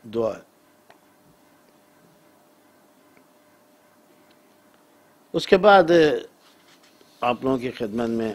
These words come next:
عرض کروں کہ مولا امام ششم کیا فرماتے ہیں؟ "افضل العبادہ الدعا،"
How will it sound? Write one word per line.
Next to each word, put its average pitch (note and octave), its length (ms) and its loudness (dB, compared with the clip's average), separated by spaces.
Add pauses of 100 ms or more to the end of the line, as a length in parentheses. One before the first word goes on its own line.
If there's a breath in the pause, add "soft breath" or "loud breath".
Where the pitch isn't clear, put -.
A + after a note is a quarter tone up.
عرض A2+ 260 -10
کروں B2+ 280 -6
کہ G#2+ 400 -10 (4000)
مولا D3 220 4
امام E3+ 340 4
ششم D3+ 380 -2
کیا G3+ 140 2
فرماتے A#2 500 -2
ہیں؟ F2 80 -20 (680)
"افضل G3+ 500 4
العبادہ G#3 840 4
الدعا،" A3 760 4